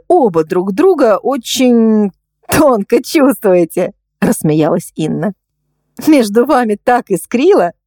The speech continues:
что я уже хотела вызывать пожарных". "Да, он мне действительно понравился", наконец-то призналась Катя и смущённо потупила взгляд, словно старшеклассница, говорящая о первой влюблённости.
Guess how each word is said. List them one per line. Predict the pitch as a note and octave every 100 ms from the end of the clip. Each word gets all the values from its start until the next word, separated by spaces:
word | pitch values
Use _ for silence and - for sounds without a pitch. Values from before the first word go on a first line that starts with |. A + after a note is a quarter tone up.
| _ -
что | -
я | C4 B3+ D4
уже | D#4+
хотела | D#4 A#3 C4+ B3 A#3
вызывать | A3+ A#3 A#3+ D#4 -
пожарных". | E4+ D#4+ F#4 C#4+ F3 E3 E3 _ _ _ _ _ _ _ _
"Да, | A3 E4 C4 A#3+ - _ _ _
он | B3+
мне | C4 C4
действительно | C4 - D4+ D#4+ F#4+
понравился", | F#4+ G#4 G#4 E4 A3 F3 - F3 - _ _ -
наконец-то | D#3+ D#3 F#3 A3+ F3+
призналась | - D#3+ E3+ D3 -
Катя | - E4 -
и | A#3+
смущённо | F#3+ F3+ D#3+ - B3+ A#3
потупила | - - D#3 G3+ D#3+
взгляд, | D#3 G3 B3+ D4
словно | - A3 A#3
старшеклассница, | A#3 - - D#4+ E4+ C4+ E3 - D3+ E3 D#3 _ -
говорящая | E3 D#3 E3 B3 - E3+
о | C#3+
первой | F#3 F3 E3
влюблённости. | G3 A3+ F#3+ C#3 D3+ - D3+